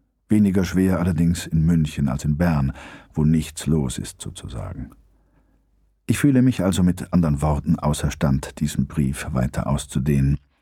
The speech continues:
obschon ich dir natürlich noch viel zu sagen hätte. Doch diese Dinge sehen auf dem Papier nicht so gut aus.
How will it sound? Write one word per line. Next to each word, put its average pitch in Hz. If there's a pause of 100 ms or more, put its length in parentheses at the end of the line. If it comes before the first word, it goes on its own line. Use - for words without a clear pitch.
(560)
obschon 110
ich 107
dir 104
natürlich 92
noch 85
viel 78
zu -
sagen 65
hätte. - (1040)
Doch - (120)
diese 110
Dinge 85
sehen 80
auf 69
dem 71
Papier 69
nicht -
so -
gut -
aus. -